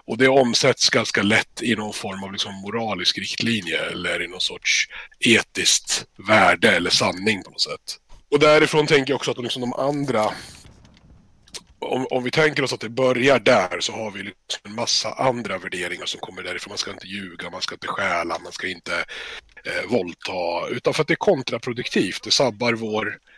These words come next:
sammanhållning i samhället och det blir,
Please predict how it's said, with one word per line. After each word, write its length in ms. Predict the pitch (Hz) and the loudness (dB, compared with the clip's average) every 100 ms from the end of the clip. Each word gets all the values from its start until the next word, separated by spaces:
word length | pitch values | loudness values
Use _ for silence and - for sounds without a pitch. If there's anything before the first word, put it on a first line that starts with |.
| _ - | _ 0
sammanhållning 720 | - 123 113 107 113 113 113 | 4 6 4 2 2 0 0
i 40 | 101 | 0
samhället 920 | 123 107 90 95 95 95 - - - _ _ - | -2 -2 -2 -2 0 -2 -4 -8 -10 _ _ -4
och 180 | 120 - | -4 -2
det 80 | 117 | -6
blir, 560 | 107 104 98 95 - | -2 0 0 0 -2